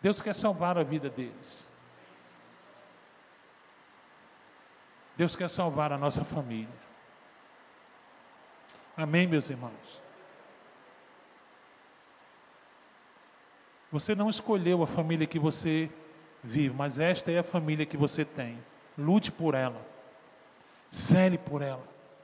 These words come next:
Cuide dela. Eu lembro que quando eu cheguei aqui em dois mil e três, eu já tô encerrando, pastor.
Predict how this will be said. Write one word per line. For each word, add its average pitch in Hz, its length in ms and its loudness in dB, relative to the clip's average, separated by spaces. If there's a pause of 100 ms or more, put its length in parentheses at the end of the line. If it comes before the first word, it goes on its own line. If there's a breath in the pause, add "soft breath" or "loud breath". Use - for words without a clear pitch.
(360)
Cuide 277 340 10
dela. 160 420 2 (4000)
Eu 156 100 2
lembro 226 280 4
que 214 240 0 (440)
quando 190 120 0
eu 190 60 -2
cheguei 208 260 2
aqui 214 160 0
em 220 40 -2
dois 202 200 4
mil 208 100 2
e - 20 2
três, 202 240 6
eu 196 80 6
já 196 120 2
tô 208 100 -2
encerrando, 170 540 0
pastor. 135 340 -12